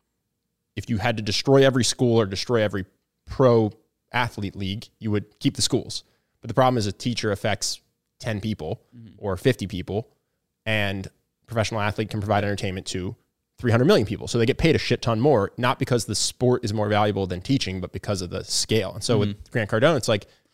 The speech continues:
Speaker 2: So you think that finance is providing a little bit of value, it just scales so
Speaker 1: Well, here's, I'll,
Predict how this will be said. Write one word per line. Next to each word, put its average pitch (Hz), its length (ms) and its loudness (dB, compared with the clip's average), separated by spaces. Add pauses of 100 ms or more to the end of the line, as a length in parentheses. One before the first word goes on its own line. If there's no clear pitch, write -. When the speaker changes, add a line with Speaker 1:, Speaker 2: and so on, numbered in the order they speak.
(140)
Speaker 2:
So - 140 -6
you 185 80 0
think 185 160 -4
that - 120 -6
finance 131 440 -4
is 143 200 -4
providing 107 680 -4 (100)
a 107 60 -8
little 107 240 -2
bit 95 140 -2
of 87 60 -4
value, 95 320 0
it 104 60 -8
just - 300 -4
scales 101 380 -6
so 92 580 -4
Speaker 1:
Well, 127 120 6
here's, 147 240 6
I'll, 131 200 6